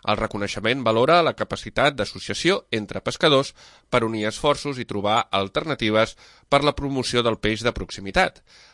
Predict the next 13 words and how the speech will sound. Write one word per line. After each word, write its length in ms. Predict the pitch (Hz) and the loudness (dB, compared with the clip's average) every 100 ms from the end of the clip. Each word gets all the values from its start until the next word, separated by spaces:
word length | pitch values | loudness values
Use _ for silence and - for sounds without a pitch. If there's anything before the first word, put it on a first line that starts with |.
| - | -10
La 160 | 101 101 113 | 0 4 4
O 60 | 123 | 2
P 80 | |
P 160 | 113 117 | -2 -2
noranta-sis 560 | 113 113 113 - 175 147 | -2 -2 -4 -2 -2 -2
ara 160 | - | -4
mateix 320 | 113 117 135 | -4 -2 -4
acull 320 | 117 - 127 117 | -6 -4 -2 0
els 220 | 98 - | -2 0
ports 320 | 131 143 - | 2 2 -2
de 160 | 95 95 | -10 -4
Roses, 480 | 120 147 160 143 101 | 0 0 -2 -6 -8
Llançà, 460 | 92 92 127 147 | -10 2 4 4